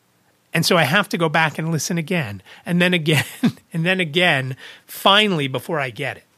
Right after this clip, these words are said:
Same thing goes when I'm listening, okay, this guy was picked,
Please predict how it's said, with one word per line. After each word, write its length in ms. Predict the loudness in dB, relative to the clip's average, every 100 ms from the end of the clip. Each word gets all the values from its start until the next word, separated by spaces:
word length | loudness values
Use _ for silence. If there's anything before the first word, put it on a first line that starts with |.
| -10
Same 320 | -4 -2 0
thing 240 | 0 0
goes 380 | 2 2 4 2
when 120 | 0
I'm 180 | 0 0
listening, 600 | 0 0 0 0 0 0
okay, 460 | 0 0 2 0 2
this 220 | 0 -2
guy 260 | 0 0
was 200 | 0 -4
picked, 640 | -12 -10 -8 -8 -10 -16 -18